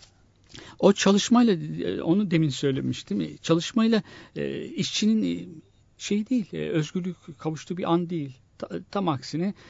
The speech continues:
e, kendisini bedenen yenileyerek tekrar, e, işinin başına, e, dönmesini, e, sağlıyor. Bir de, e,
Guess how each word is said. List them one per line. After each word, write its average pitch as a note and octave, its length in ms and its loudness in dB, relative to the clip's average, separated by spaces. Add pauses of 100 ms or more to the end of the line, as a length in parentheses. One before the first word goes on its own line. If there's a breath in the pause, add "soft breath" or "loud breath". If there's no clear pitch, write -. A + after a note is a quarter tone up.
(160 loud breath)
e, C#3 260 -4
kendisini D#3+ 600 0
bedenen D#3+ 300 4
yenileyerek D3 560 4
tekrar, D#3 460 -6
e, C#3 100 -10
işinin E3 340 -2
başına, D#3+ 280 0 (100)
e, D3+ 60 -8 (240)
dönmesini, D3 480 0 (220)
e, B2+ 160 -6 (140)
sağlıyor. B2 400 -10 (420 loud breath)
Bir F4 280 8
de, C#3 160 2 (680 soft breath)
e, D3 60 -2